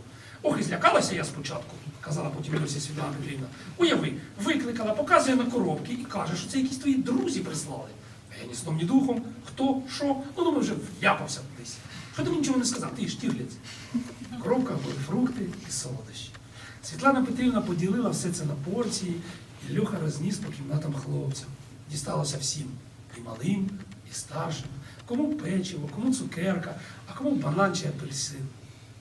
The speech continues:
То був день народження. А ще в коробці був телефон. Справжній смартфон у спеціальному стійкому бронебійному корпусі із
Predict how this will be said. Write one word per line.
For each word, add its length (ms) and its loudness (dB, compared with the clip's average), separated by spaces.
То 80 -10
був 280 -6
день 180 -10
народження. 400 -12
А 60 -10
ще 200 0
в 80 0
коробці 360 -4
був 160 -4
телефон. 460 -6
Справжній 500 0
смартфон 560 -2
у 40 -8
спеціальному 920 -4
стійкому 460 -4
бронебійному 960 -2
корпусі 420 -2
із 80 -10